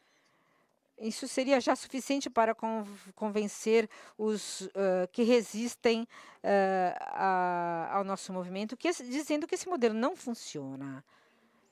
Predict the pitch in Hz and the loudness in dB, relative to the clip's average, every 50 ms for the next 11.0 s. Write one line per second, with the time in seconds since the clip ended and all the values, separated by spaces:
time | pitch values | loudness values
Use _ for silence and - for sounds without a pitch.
0 | _ _ _ _ _ _ _ _ _ _ _ _ _ _ _ _ _ - _ _ | _ _ _ _ _ _ _ _ _ _ _ _ _ _ _ _ _ -20 _ _
1 | _ _ _ _ _ _ _ _ _ _ _ _ _ _ _ _ _ _ _ _ | _ _ _ _ _ _ _ _ _ _ _ _ _ _ _ _ _ _ _ _
2 | _ _ _ - 269 247 233 226 220 220 185 202 202 214 202 - 220 185 220 247 | _ _ _ 2 2 2 2 0 0 0 0 0 0 0 0 0 0 0 2 0
3 | 254 - - - 202 202 208 226 233 233 254 262 277 294 - - - - 180 180 | 0 0 -6 -6 -4 -2 -2 -2 -2 0 2 2 2 0 -2 -8 -8 -6 -4 -2
4 | 175 170 170 - - 233 240 - 240 226 - 226 226 202 233 240 262 226 240 - | -2 -2 -4 -2 0 -2 0 0 -2 -4 -2 -4 -4 -2 0 0 0 0 0 -2
5 | 233 208 233 262 - - 247 269 269 233 240 240 - _ 320 330 311 - - - | -2 -2 -2 -4 -4 -4 -4 -4 -4 -4 -8 -10 -2 _ 0 0 0 -4 -8 -8
6 | 277 - - 254 214 180 160 160 160 156 160 - - - - - - - - - | -8 -4 -4 -4 -4 -2 -4 -4 -6 -8 -10 -12 -14 -20 -20 -20 -20 -20 -20 -20
7 | _ _ _ _ _ - 185 - - 190 190 185 175 - - - - 196 190 180 | _ _ _ _ _ -2 -2 -2 0 -2 -2 -2 -4 -8 -10 -4 -2 0 0 2
8 | 185 277 311 - 311 - - 240 240 240 233 220 - 220 220 226 226 226 226 226 | 2 2 2 2 -2 0 4 4 4 4 4 0 0 0 0 2 2 2 2 2
9 | 226 120 147 196 190 190 190 175 - 190 185 170 190 180 185 180 185 190 - - | 0 0 0 0 0 0 -2 -4 -8 -10 -8 -8 -6 -6 -6 -4 -4 -4 -4 -2
10 | 180 185 190 - - - 262 262 233 214 185 175 - 180 175 175 170 170 165 | -2 -2 -4 -4 -4 -4 -4 0 0 0 0 0 -4 -4 -2 -2 -2 -2 -4